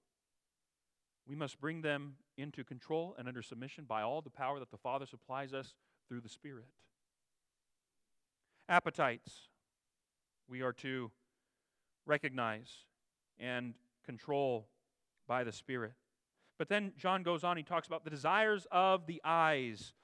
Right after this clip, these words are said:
all those things with, that are external of us. And we, we, we look out and we see everything that our eyes can light upon and see, uh, whether it be the clothing that we wear or the houses that we have, the furniture, uh, just the,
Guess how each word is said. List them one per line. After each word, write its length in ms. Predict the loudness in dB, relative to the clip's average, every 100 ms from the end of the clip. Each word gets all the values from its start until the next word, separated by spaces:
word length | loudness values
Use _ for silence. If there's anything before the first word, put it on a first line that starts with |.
| _ 6
all 340 | 10 12 12
those 240 | 10 6 6
things 260 | -2 -2
with, 120 | -4 0
that 100 | 2
are 120 | 6
external 520 | 8 6 2 -2 0 -2
of 120 | -4
us. 160 | -8 -14 -20 _ _ _ _ _ _ _ -6
And 80 |
we, 220 | 0 0 2
we, 260 | 0 0 -2
we 120 | 0
look 240 | 2 6
out 200 | 8 8
and 80 | 6
we 100 | -2
see 240 | -4 0
everything 300 | 2 2 0
that 100 | 4
our 120 | 4 6
eyes 440 | 4 4 2 0
can 240 | -2 -4 -6 _ 0
light 280 | 6 6 6
upon 500 | 4 2 4 2 -2
and 280 | -6 -8
see, 440 | -6 -4 0 -2 -4 _ _ _ _ _ 2
uh, 220 | 6 6
whether 340 | 8 6 6
it 160 | 4 2
be 340 | -2 0 -2 -4
the 80 |
clothing 440 | -4 2 2 2 2
that 180 | 0 2
we 120 | -2
wear 160 | -2 0
or 180 | 0 2
the 140 | 0 -4 _
houses 400 | 2 4 2 2
that 180 | 0 2
we 140 | -2
have, 320 | 0 4 4
the 80 | 2
furniture, 640 | 0 0 0 0 4 4 2 _ _ 2
uh, 200 | 6 6
just 240 | 4 -2
the, 140 | 0